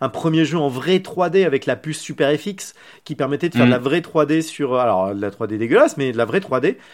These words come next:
Speaker 1: En plus, ça se pilotait comme un avion. Quand t'appuies vers le haut, ça descend. Enfin,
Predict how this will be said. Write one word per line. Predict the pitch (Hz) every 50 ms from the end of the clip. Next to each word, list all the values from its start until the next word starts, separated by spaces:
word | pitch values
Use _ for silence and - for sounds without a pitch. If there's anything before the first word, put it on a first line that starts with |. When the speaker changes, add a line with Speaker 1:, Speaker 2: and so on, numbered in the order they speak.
| - - -
Speaker 1:
En | 135 135
plus, | - 185
ça | 190 - 143
se | - -
pilotait | - 156 143 143 - 151
comme | - 175 151
un | 165 165
avion. | 185 185 196 208 185
Quand | 170 131
t'appuies | 117 123 113 135 135
vers | 123 131 127
le | 131
haut, | 143 143
ça | - - 98
descend. | 95 127 120 - - 190 190
Enfin, | 185 185 143 123 110